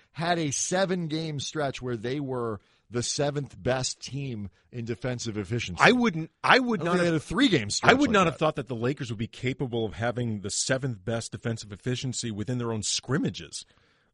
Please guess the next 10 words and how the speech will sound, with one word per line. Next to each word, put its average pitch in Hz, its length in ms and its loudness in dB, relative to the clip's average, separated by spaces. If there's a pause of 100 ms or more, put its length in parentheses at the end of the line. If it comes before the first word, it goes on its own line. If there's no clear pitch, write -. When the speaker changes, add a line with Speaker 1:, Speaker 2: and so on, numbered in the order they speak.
(160)
Speaker 2:
Like, 190 200 10
like, 170 260 6
it, 185 340 0
like, 170 160 2
they'd 165 160 0
somehow 190 360 2
end 147 180 0
up, 147 100 -2
like, 117 220 -2 (320)
fourteenth 156 680 -4